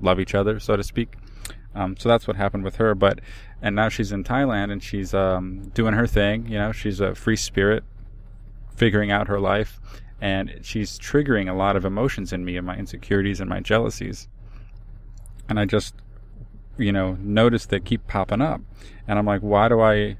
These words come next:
feel like I'm constantly trying to get her attention or constantly trying to impress her?"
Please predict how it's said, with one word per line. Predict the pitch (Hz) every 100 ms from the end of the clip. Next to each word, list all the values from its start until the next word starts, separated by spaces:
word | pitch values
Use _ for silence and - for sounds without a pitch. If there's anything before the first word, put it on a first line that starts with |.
| -
feel | - - 110 104
like | 98 98 -
I'm | 98 90
constantly | 104 101 - 107 101
trying | - 104 98 98
to | -
get | 92 107 98
her | 104
attention | 92 - 120 - 104 -
or | 104
constantly | - 104 107 110 104
trying | - 104 104
to | - 98 98 - -
impress | 104 - 135 -
her?" | 98 90